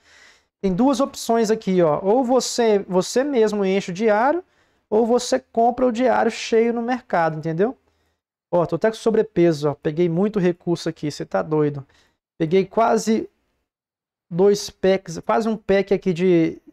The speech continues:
de, de linhos, que é o te-, o tecido aqui. Tecido não, né? Que é o antes do tecido.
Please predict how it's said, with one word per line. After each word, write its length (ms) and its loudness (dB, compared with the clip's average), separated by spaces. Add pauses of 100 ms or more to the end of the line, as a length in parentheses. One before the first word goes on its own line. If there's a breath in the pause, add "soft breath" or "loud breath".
de, 320 -4
de 840 -2 (420)
linhos, 680 -2
que 140 -4
é 20 2
o 80 0
te-, 260 0
o 160 -4
tecido 520 -4
aqui. 160 -4
Tecido 340 -6
não, 160 -2
né? 140 -2
Que 120 -8
é 40 0
o 120 0
antes 200 0
do 80 -12
tecido. 520 -2